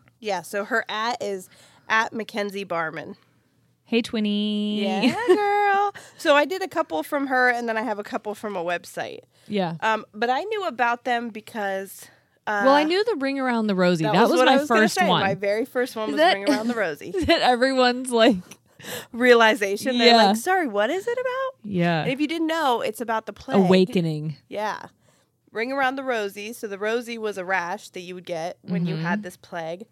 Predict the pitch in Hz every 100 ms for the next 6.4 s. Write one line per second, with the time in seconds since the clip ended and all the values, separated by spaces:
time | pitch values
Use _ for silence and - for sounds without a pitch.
0 | _ _ _ _ 196 240 277 208 254 226
1 | 190 254 330 349 349 403 - 208 247 262
2 | 269 262 - - _ _ 226 240 240 277
3 | 285 - 240 226 190 - 202 180 180 -
4 | 180 - 175 170 185 226 _ - 185 170
5 | 165 196 180 190 180 - 208 196 196 180
6 | 175 175 196 -